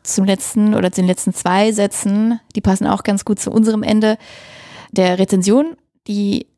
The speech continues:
da lauten: „Es zeigt, dass Hotzo auch abseits der Zeichenbegrenzung von Tweets literarisch-komödiantisches Poz-, Potenzial hat. Fünf Sterne und wärmste Empfehlung von mir.“ Das passt ganz gut zu unserer Schlussrunde.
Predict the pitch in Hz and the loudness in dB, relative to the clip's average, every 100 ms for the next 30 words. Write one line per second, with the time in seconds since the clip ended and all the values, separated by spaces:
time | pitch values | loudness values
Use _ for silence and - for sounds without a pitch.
0 | _ - 190 190 202 - 208 - 185 - | _ -4 0 0 0 -2 -4 -2 -4 -2
1 | 254 269 - 196 - 214 - 220 - 175 | -2 0 -2 -4 0 -2 0 0 0 -2
2 | 202 214 - 208 - 190 190 190 190 190 | -2 -2 -2 -2 -2 -2 -2 0 0 0
3 | 185 196 180 185 233 233 - - - 202 | -2 -2 -4 -2 -2 -2 -4 -8 -6 -2
4 | 185 196 214 - 196 190 185 190 196 190 | 0 2 0 -2 -2 0 0 0 -2 -6
5 | - - - - 196 190 170 190 208 214 | -8 -10 -12 -2 0 2 0 2 2 2
6 | 220 - - - _ - 247 240 - - | 0 -4 -20 -20 _ 0 2 2 -2 -2
7 | 185 190 190 190 175 180 170 170 - 170 | 0 2 0 -2 -2 0 0 -2 -2 -4
8 | 180 175 175 175 - 165 160 - 160 - | -2 0 0 -2 -2 -2 0 -2 -8 -14
9 | _ _ _ _ _ _ _ _ _ _ | _ _ _ _ _ _ _ _ _ _
10 | 190 - 196 185 190 185 - 247 262 - | -12 -4 -2 -2 -4 -6 -4 -4 -4 -4
11 | 196 185 190 - - - 233 247 247 - | -2 0 -2 -6 -8 0 2 2 0 0
12 | 262 254 262 254 254 254 254 | 0 0 0 2 4 2 0